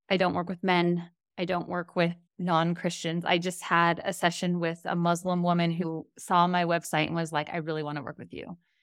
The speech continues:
And she's in Thailand and she speaks French and English is her second or third language. And I'm like, everything else felt really good, but, like, the time zones and the language and all of that, I was like,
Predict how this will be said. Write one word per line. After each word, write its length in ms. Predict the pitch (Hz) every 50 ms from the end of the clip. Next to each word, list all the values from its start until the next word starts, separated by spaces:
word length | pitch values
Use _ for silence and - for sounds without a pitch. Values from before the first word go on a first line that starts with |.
| _ _ _ _ _ _ _ -
And 100 | 190 170
she's 220 | - - 202 170
in 120 | 180 175 170
Thailand 640 | 170 - - 220 233 233 240 226 226 220 220 214 220 -
and 100 | 190 170
she 140 | - 180
speaks 280 | - - 190 170 - -
French 540 | - - - 202 196 196 190 - - - - - -
and 80 | 190
English 340 | 165 190 190 190 202 196 - 226
is 100 | 175 -
her 80 | 214
second 360 | - - 202 185 - 196 190 185
or 60 | 180
third 240 | 175 196 185 175 165
language. 480 | 185 185 185 175 190 190 190 170 175 - -
And 220 | - 190 180 175 185
I'm 200 | - 190 202 196
like, 320 | 190 180 175 175 170 - _ _ _ _ _ _ -
everything 600 | - 240 254 269 370 427 453 427 539 523 427 -
else 420 | - - 220 233 254 320 - -
felt 200 | - 285 262 - 233
really 220 | 233 220 220 220
good, 440 | 180 180 196 185 202 247 311 302 240
but, 120 | 269 - -
like, 180 | 190 165 - -
the 100 | 180 170
time 440 | - - - 320 330 320 294 285 269
zones 640 | 226 254 240 226 214 202 196 190 190 185 180 170
and 240 | - - 196 190 180
the 60 | 185 185
language 640 | 202 208 247 247 254 247 240 233 214 208 196 185 185
and 100 | 185 -
all 240 | - 196 196 202
of 80 | 202 190
that, 220 | 185 175 190 196
I 80 | 190 185
was 160 | 180 180 170
like, 320 | 175 170 165 160 160 -